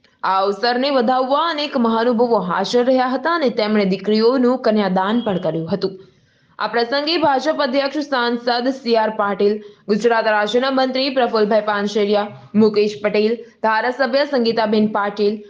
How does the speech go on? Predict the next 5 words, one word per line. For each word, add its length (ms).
પ્રવીણભાઈ 440
ચૌધરી 480
સહિતના 500
અનેક 360
મહાનુભાવો 600